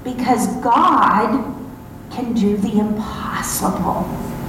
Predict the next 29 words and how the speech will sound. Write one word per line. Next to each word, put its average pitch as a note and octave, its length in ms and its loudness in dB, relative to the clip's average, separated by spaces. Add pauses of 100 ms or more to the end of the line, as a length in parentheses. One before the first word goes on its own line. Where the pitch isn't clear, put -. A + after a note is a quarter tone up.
(1400)
Oh, C#4 340 4
I B3+ 220 4
have A3+ 320 0
a A3 160 -4
feeling F#3+ 560 2 (300)
the G3+ 80 0
days G#3+ 480 0
and A3+ 180 2
years G3 260 2
ahead F#3+ 480 -2
will F#3 160 2
not F#3 320 -2
be G3+ 260 -4
easy E3+ 340 -2
for F3+ 240 -2
me D#3+ 360 2 (580)
as F3+ 200 4
a F3+ 60 6
mother. E3 420 0 (2250)
There G#3 160 0
will A#3 200 2
be - 160 -4 (100)
things A3+ 480 2
that G3 200 4
will G3 240 0
cause F#3+ 400 2
me G3 160 0 (100)
to C4+ 100 2
wonder, F#3+ 760 2